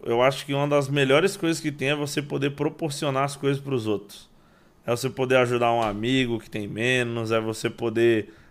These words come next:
ajudar, às vezes, um, um, um desconhecido, às vezes, tá ligado? Que tá passando por, por dificuldade. Cara, o,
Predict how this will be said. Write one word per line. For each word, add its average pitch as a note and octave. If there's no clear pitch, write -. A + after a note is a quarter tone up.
ajudar, A#2
às A2
vezes, A2+
um, A2+
um, A#2
um B2+
desconhecido, G#3+
às C#3
vezes, B2+
tá A2+
ligado? A2
Que -
tá A#2
passando B2
por, B2
por B2
dificuldade. A#2
Cara, B2+
o, A#2+